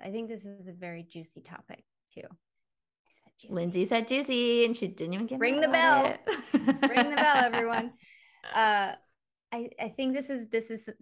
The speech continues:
Speaker 1: a ver-, this is rich soil right now. So, so number one, I think that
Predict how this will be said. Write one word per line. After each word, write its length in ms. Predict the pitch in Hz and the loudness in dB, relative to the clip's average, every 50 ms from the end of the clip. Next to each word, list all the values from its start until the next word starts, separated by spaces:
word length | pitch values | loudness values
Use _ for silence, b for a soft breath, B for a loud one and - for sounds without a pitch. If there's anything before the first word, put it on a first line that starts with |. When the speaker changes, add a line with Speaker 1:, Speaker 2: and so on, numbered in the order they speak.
| - - - - | -20 -16 -12 -12
Speaker 1:
a 60 | - | -8
ver-, 220 | 185 208 226 - - | -4 -4 -4 -4 -2
this 160 | - 240 - | -4 -4 -4
is 140 | 233 226 196 | -4 -6 -6
rich 260 | 185 214 214 214 - | -4 -4 -4 -4 -6
soil 260 | - - 170 - - - | -10 -10 -8 -8 -8 -10
right 180 | - - - - | -12 -12 -14 -14
now. 140 | - - - | -16 -18 -14
So, 240 | - - 226 208 - - - | -10 -6 -6 -6 -8 -10 -14
so 160 | - - 214 | -14 -10 -8
number 300 | 214 220 247 269 311 302 | -6 -4 -2 -2 -2 -2
one, 240 | 247 208 180 180 175 | -4 -4 -4 -6 -6
I 120 | 180 180 - | -8 -12 -12
think 200 | - 196 180 170 | -12 -12 -12 -10
that 180 | 185 170 - | -10 -10 -10